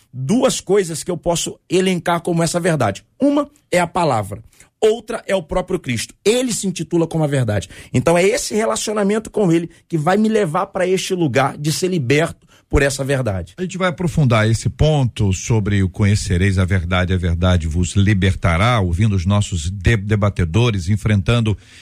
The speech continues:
Speaker 2: esse aspecto da preguiça de estudar, que muita gente diz que tem, né?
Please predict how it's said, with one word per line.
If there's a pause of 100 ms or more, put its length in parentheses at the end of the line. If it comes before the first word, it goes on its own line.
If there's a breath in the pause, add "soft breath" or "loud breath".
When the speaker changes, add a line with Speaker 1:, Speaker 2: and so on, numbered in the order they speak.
(120 loud breath)
Speaker 2:
esse
aspecto
da
preguiça
de
estudar,
que
muita
gente
diz
que
tem,
né?